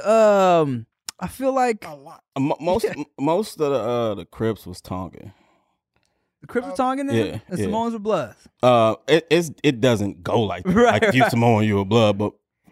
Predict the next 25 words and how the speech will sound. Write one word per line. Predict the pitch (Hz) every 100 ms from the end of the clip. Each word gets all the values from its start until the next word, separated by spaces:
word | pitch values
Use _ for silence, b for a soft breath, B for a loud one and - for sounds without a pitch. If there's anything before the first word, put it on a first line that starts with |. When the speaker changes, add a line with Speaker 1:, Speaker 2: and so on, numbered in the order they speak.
| _
Speaker 3:
where | 113 107 117
Speaker 2:
Just | 101
Speaker 3:
we | 127 196
Speaker 2:
where |
Speaker 3:
was | 220 330
Speaker 1:
We |
Speaker 3:
at, | 254 208
Speaker 1:
grew |
up, | 170 127
yeah. | 208 226
Speaker 3:
where | 107
we | 160
was | 180 170
at, | 165 143
most | 135 139
of | 117
the |
Tongans | - 120 117 113
were | 104
Crips, | - 104 104 -
the | -
Samoans | - 98 101 95
were | 92
Bloods. | 92 95 95 - B B B B
Uh, | 104 101 95 95